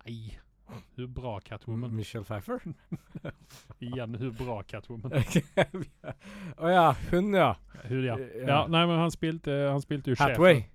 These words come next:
Speaker 1: Ja,
Speaker 2: Ja.
Speaker 1: Anne Hathaway. Han spilte jo sjefen i den her Get Smart-filmen. Som, altså, jeg, altså, u-, han er jo en sånn typisk skuespiller, så at uansett hva du setter honom i,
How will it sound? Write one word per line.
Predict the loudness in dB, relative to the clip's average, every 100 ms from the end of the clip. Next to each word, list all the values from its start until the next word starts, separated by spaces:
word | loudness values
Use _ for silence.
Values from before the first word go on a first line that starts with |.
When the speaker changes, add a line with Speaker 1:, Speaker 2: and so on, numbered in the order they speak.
| _ _
Speaker 1:
Ja, | -8 -8 _
Speaker 2:
Ja. | -8
Speaker 1:
Anne | -8 -8
Hathaway. | -10 -14 -16 -20 _ _ _ _ _ -4
Han | -4
spilte | -2 -2 -2
jo | -2
sjefen | -2 -4 -6 -6
i | -6
den | -4
her | -6
Get | -6 -10 -10
Smart-filmen. | -10 -10 -12 -12 -8 -8 -10 _ _ _ _ _ _ _ _
Som, | -16 -14 -12
altså, | -8 -4 -2
jeg, | -2 -2 -2 -2
altså, | 0 -2 -2
u-, | -2 -4 -4 -4 -4 -6
han | -4 -4
er | -4
jo |
en | -4
sånn | -4
typisk | -4 -4 -4 -6
skuespiller, | -6 -6 -8 -8
så | -6 -6
at |
uansett | -4 -2 -2 -6 -6
hva | -6
du | -4
setter | -6 -6 -6 -6 -8
honom | -6 -6 -8 -6
i, | -6